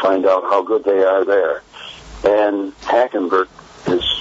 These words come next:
among the best quarterbacks in the Big Ten, people say. I've never really thought that deep down, but he is a good quarterback, and it'll be, they'll be insane there. It'll be another whiteout. It'll be at night. So that's a tough place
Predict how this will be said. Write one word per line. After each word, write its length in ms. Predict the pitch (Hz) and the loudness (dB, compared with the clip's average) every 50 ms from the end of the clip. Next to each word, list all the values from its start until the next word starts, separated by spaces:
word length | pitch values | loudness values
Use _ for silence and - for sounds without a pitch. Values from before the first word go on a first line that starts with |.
| - - - - - | -6 -10 -10 -4 -2
among 360 | - 92 90 95 101 104 98 95 | -2 0 2 2 0 0 0 -2
the 40 | - | 0
best 280 | - 101 101 - - - | 0 0 0 0 -4 -6
quarterbacks 640 | - 98 95 95 - - 95 95 92 - - - - | -2 0 0 0 0 0 0 0 0 0 -2 -8 -8
in 60 | 87 | -8
the 60 | 82 | -6
Big 260 | 78 92 98 82 - | -2 -2 -4 -4 -4
Ten, 260 | - - 101 98 95 | -4 -2 0 0 0
people 320 | - - 90 85 - 82 - - - | -2 -4 -4 -4 -4 -6 -6 0 2
say. 260 | - - 104 98 95 | 2 2 4 2 2
I've 180 | 95 85 - - | 0 0 -2 -2
never 280 | - 95 87 87 90 85 | -4 -2 0 0 -2 -2
really 340 | 80 90 - 90 - - - - - - - - - - - - - - - - - - - - - - - - - - - 143 | -2 0 0 2 0 0 -2 -6 -20 -20 -20 -18 -18 -16 -14 -14 -12 -12 -12 -12 -12 -14 -16 -16 -18 -20 -20 -16 -10 -4 0 2
thought 240 | 135 131 127 - | 2 2 2 0
that 260 | 139 120 113 110 - 117 | 0 0 0 -2 -2 -2
deep 240 | 131 131 120 - | -2 -2 -2 0
down, 400 | - 123 131 135 135 120 113 110 | 0 2 4 4 4 2 0 -2
but 200 | 101 120 107 - | -2 -2 -2 -2
he 220 | - 127 123 120 120 | -4 -6 -2 0 2
is 260 | 127 135 139 131 - | 2 2 0 0 -2
a 80 | 120 101 | -6 -2
good 240 | 113 113 107 90 | 0 -2 -2 -2
quarterback, 760 | - - 117 123 123 113 98 - 98 92 95 98 - _ - | 0 0 2 2 2 0 -2 -2 -2 0 0 0 -2 _ -12
and 120 | 101 - - | -12 -4 -2
it'll 200 | 101 98 95 92 | -2 -2 -2 -4
be, 320 | - - 104 101 95 95 | -6 -2 -2 -2 -2 -4
they'll 280 | 90 - 104 104 101 101 | -2 2 2 4 2 2
be 360 | - 110 107 98 95 92 - - - - - - | 0 -2 -4 -4 -4 -6 -10 -12 -14 -14 -4 -2
insane 640 | 101 98 95 - - - 123 120 135 131 107 87 | 0 0 0 0 -2 0 2 2 2 2 0 -2
there. 400 | 85 85 85 90 95 95 95 92 87 87 | -2 -2 0 0 0 0 0 -2 0 0
It'll 140 | 90 87 87 | 0 0 -2
be 160 | 90 98 101 | 0 0 0
another 380 | 101 98 98 98 98 101 98 87 | 0 2 2 0 2 2 0 0
whiteout. 580 | - - 113 120 120 117 104 90 87 98 110 - - - | 0 0 2 2 2 2 2 2 2 0 0 -2 -6 -20
It'll 140 | - - - - - | -20 -20 -20 -18 -6
be 120 | 95 98 98 | -2 -2 -2
at 160 | 101 - 104 | -2 -2 0
night. 340 | 107 110 117 113 104 110 - - _ - - - - - - - - - - - - - - - - - - - - | 0 2 2 2 0 -2 -6 -16 _ -20 -20 -20 -20 -20 -20 -20 -20 -20 -20 -18 -18 -18 -16 -16 -16 -12 -4 -2 2
So 160 | - 104 98 | 2 2 4
that's 260 | 104 107 117 - - 107 | 4 2 2 0 -2 -8
a 40 | - | -6
tough 260 | - 104 92 87 - | -2 0 0 0 0
place 240 | - 101 90 87 | 0 0 0 0